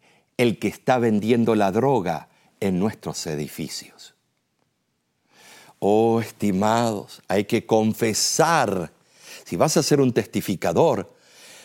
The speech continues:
y tienes una caída moral, tienes que confesar, arreglar, reparar, porque vas a ser tú una piedra de tropiezo. Pero todos tenemos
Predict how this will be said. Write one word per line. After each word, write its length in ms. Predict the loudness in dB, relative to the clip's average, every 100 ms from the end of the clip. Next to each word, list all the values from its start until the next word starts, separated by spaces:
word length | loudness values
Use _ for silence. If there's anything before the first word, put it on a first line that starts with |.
| _ _ _
y 160 | -10 -10
tienes 460 | 0 2 4 2 2
una 180 | 0
caída 460 | -2 -2 0 0 0
moral, 560 | 0 2 2 2 -2 -6 _ _ _ _ _
tienes 480 | -8 0 0 0 -4
que 160 | -6 -4
confesar, 840 | -6 -6 -8 -8 -2 -2 -2 -8 _ _ -6
arreglar, 680 | -4 -4 -4 -2 -2 -4 _ -20 -14
reparar, 760 | -4 -2 -2 -2 0 0 -2 -6 -18 -20 -20 -6
porque 240 | -4 -2
vas 200 | -4 -6
a 40 | -8
ser 400 | -4 -2 -4 -10 _ _ _ _ _ _ _ _ _ -2
tú 80 | 0
una 300 | 2 0 -2
piedra 520 | -6 -2 0 0 -2
de 140 | -4
tropiezo. 600 | -6 -8 -8 -2 -2 -2
Pero 180 | -2 -2
todos 400 | 2 2 2 0
tenemos 500 | 0 0 -2 -6 -10